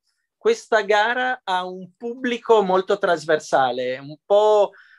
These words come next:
ha generato un, probabilmente un mito. Si sente parlare di questa gara da tanti anni e credo che tutti la conoscano un po',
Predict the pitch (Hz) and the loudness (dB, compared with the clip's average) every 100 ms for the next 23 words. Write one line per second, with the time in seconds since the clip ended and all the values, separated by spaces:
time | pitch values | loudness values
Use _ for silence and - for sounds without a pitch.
0 | - 165 160 202 208 196 208 220 202 185 | -4 -2 2 2 2 2 0 -4 -10 -10
1 | 180 175 175 170 165 165 165 - 175 165 | -12 -12 -10 -8 -8 -8 -10 0 4 4
2 | 180 185 196 208 196 170 156 156 170 165 | 4 2 2 0 2 0 0 -2 0 -2
3 | 143 147 151 - - 156 135 175 165 170 | 0 0 0 -6 -16 -14 -6 -4 -2 0
4 | 165 147 156 160 165 156 143 139 135 131 | 0 2 2 2 0 -2 -6 -8 -14 -10
5 | 147 - 143 151 151 147 139 - 147 143 | -8 -6 0 2 2 2 0 0 -6 -6
6 | 156 143 151 165 160 143 _ _ _ - | -4 -4 -4 -8 -12 -14 _ _ _ -10
7 | 143 175 180 175 180 180 202 - 175 151 | -4 0 0 0 -2 -6 -8 2 4 4
8 | - 160 156 156 - 160 151 143 139 - | 2 0 0 -2 -2 -4 -4 -6 -4 2
9 | 151 151 147 143 139 131 | 6 6 6 6 2 0